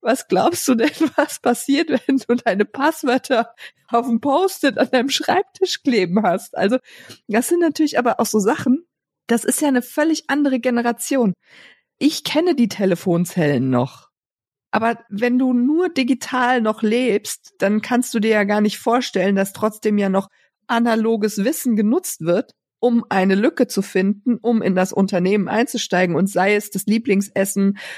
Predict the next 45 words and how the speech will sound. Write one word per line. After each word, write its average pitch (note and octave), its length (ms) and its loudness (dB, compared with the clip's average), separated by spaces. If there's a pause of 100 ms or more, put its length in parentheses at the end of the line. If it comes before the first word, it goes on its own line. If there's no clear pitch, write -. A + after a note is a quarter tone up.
(100)
vom G#3+ 200 0
Restaurant G3+ 560 0
nebenan, G3+ 500 0
das G3 220 0
mir F#3+ 160 0
zu - 120 -4
einer F#3 140 2
bestimmten G3+ 400 0
Zeit F#3 300 -2
immer G3 220 0
in E3+ 80 0
die F3 80 2
Mittagspause F#3 680 0
an F3 120 2
die E3 100 0
Pforte A#3+ 380 0
geliefert E3 500 0
wird D#3+ 240 -2
und F3+ 160 0
so E3+ 120 -2
weiter E3 280 0
und - 80 -4
so F3 80 -8
fort. - 200 -4
Also B3 160 0
da C4 80 2 (100)
gibt - 240 -4
es C4+ 160 -4
ja A#3 220 2 (420)
schon C#4 300 0
auch A#3+ 160 0
Dinge, A#3+ 260 0
die A3+ 80 2
man G#3 320 2
ausnutzen F3 680 -2
kann. D#3+ 240 -2 (280)
Jetzt - 380 -4
würde C4+ 140 2
ich D4+ 100 -4
gerne A#3 240 0
von A3+ 180 0
dir A3+ 140 2
noch A3+ 140 0
mal A3 180 2
wissen, A3+ 360 0